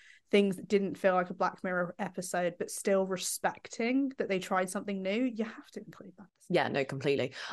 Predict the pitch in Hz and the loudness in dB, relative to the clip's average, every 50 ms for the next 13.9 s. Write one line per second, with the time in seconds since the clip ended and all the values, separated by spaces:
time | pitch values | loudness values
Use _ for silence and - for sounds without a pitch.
0 | - - 202 220 226 220 202 - 220 214 294 302 320 311 - 269 254 - 247 214 | 0 2 4 6 6 6 4 2 2 4 6 6 6 4 4 2 4 4 4 2
1 | 202 190 196 - - 190 180 165 170 170 - 175 160 151 - 170 147 135 135 135 | 4 4 2 2 2 2 2 2 2 0 0 0 0 0 2 4 2 4 2 0
2 | - - - - - - 95 76 - - 120 131 - - - - - - - 170 | -4 -4 -4 -4 -2 0 0 0 0 -2 -2 -4 -4 -8 -14 -16 -8 -4 -2 2
3 | 165 - - 180 190 185 175 - - 175 - - 160 139 - - 151 147 147 - | 2 4 4 4 4 4 2 2 0 0 0 0 -2 -2 -2 -2 -2 -2 -2 -2
4 | 160 147 143 131 - - 151 143 135 151 147 - - 135 135 123 - 135 135 131 | 0 0 0 0 0 0 0 0 2 0 0 0 0 0 0 0 0 -2 -4 -2
5 | - 143 139 131 - 135 135 131 127 123 135 - 123 135 - - - - - 139 | 0 0 0 2 2 2 4 4 4 2 0 0 -2 -2 -4 -4 -6 -6 -2 -2
6 | 123 131 123 117 - - - - - _ 131 127 127 131 139 151 160 151 143 - | 0 0 0 -2 -4 -8 -12 -18 -4 _ 2 2 2 2 4 4 4 4 4 4
7 | - 156 143 147 - 139 160 160 156 - - 180 135 156 170 175 175 180 190 202 | 2 2 2 4 4 4 4 4 2 2 2 2 2 4 4 2 2 4 4 4
8 | 214 233 226 - - - - - - - _ - 180 175 - - - - _ - | 4 4 2 0 -6 -12 -14 -16 -16 -6 _ 2 4 4 4 2 0 -6 _ 0
9 | 214 214 - - 233 - - - - _ _ _ 220 240 233 - - 240 240 269 | 0 0 2 0 0 0 0 -4 -8 _ _ _ -2 -2 -2 2 2 4 4 4
10 | 277 247 214 202 196 220 214 202 208 196 190 - 190 196 190 180 165 170 - 170 | 4 4 2 2 4 4 6 6 6 6 6 6 6 6 6 6 4 2 2 2
11 | - 160 160 156 156 160 - - - 190 180 190 190 - - - 185 180 180 - | -2 0 0 0 0 -2 -4 -2 0 4 4 4 4 4 2 0 -2 -2 0 2
12 | - 175 170 170 156 175 - 175 165 - 214 - 165 160 - - 156 - - 147 | 2 2 2 2 0 0 0 0 0 0 0 0 0 0 0 0 -2 -2 -2 0
13 | - 139 135 139 143 143 139 135 139 143 139 - - 123 - 127 - | 0 0 0 2 2 2 0 0 0 0 0 -2 -2 -4 -6 -8 -8